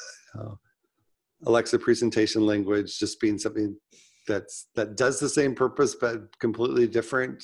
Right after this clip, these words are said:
Um, it, it, there is definitely a, a challenge to that, and be able to go back and, and use the web technology that you already know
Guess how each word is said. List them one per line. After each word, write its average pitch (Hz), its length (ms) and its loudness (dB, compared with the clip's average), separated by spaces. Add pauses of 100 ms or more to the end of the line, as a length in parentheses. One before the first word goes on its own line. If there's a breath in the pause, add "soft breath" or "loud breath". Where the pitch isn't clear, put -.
Um, 98 380 -6 (460 soft breath)
it, 127 100 6
it, 143 300 -2
there 131 160 6
is 117 100 4
definitely 117 380 2
a, 104 80 2 (120)
a 113 80 -2 (140)
challenge 117 480 -2
to 127 80 -4
that, 131 220 2
and 117 120 -2
be 117 60 2
able 113 220 2
to 104 200 -8 (280)
go 110 80 2
back 101 380 -2
and, 98 360 -6
and 104 240 -2
use 104 240 2
the 90 180 -4 (240)
web 107 320 -6
technology 92 580 -2
that 82 200 -2
you 101 100 -2
already 87 240 0
know 80 380 -6